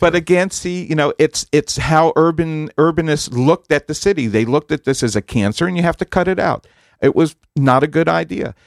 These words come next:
Speaker 1: They ruined a neighborhood. It was a viable neighborhood,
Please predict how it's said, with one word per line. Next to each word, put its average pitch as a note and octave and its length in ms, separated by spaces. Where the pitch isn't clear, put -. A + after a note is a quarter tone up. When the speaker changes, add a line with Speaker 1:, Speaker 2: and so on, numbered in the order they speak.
Speaker 1:
They C#3 220
ruined E3+ 520
a D3+ 60
neighborhood. A2+ 680
It C#3+ 160
was C3 140
a B2+ 80
viable C3+ 500
neighborhood, G#2 560